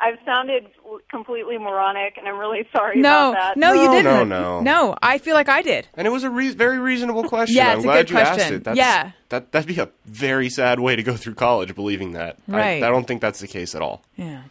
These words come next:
Speaker 2: Yeah.
Speaker 1: Yeah.
Speaker 2: So, you know what you should do? Write us back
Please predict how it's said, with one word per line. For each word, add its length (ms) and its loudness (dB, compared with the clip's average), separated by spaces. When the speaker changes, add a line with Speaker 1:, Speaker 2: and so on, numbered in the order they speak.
Speaker 2:
Yeah. 220 -4
Speaker 1:
Yeah. 200 -10
Speaker 2:
So, 220 4
you 160 -4
know 100 4
what 160 -2
you 140 -2
should 160 -6
do? 240 2
Write 240 2
us 140 2
back 560 0